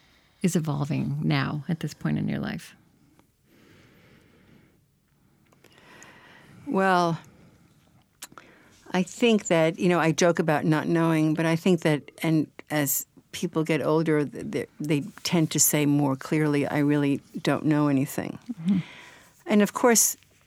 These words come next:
Speaker 2: that isn't completely true, but the only thing that I'm left with is,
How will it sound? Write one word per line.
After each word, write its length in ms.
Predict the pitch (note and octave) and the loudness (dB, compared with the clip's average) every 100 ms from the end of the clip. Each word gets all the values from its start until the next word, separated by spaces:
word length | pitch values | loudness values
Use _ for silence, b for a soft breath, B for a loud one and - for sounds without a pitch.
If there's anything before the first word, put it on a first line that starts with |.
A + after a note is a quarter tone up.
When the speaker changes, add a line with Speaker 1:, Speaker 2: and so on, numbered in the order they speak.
| _ _ _ _ _ _ _ - - _ - | _ _ _ _ _ _ _ -20 -20 _ -4
Speaker 2:
that 220 | F3 D3 - - - | -2 -2 -4 -16 -4
isn't 360 | E3 C#3+ B2+ - _ _ | 0 2 0 -2 _ _
completely 580 | - D3+ - C4 C#4+ D3 | 0 0 2 2 2 0
true, 560 | B2 - C#3+ B2 B2+ F#3 _ _ _ b b b b b b _ _ - | -2 -2 0 0 -2 -6 _ _ _ b b b b b b _ _ -2
but 400 | F3+ G3+ F3+ - | 4 4 4 2
the 220 | F3+ G3 | 2 4
only 200 | G#3 A#3+ | 6 6
thing 220 | B3+ C4+ A#3+ | 4 4 6
that 100 | A3 | 6
I'm 180 | G#3 G#3 | 6 6
left 320 | A#3+ C4+ - | 4 2 0
with 360 | G3+ F#3 E3 - | 2 2 0 -2
is, 580 | F3+ E3+ E3 E3+ - - | 2 4 4 4 2 -2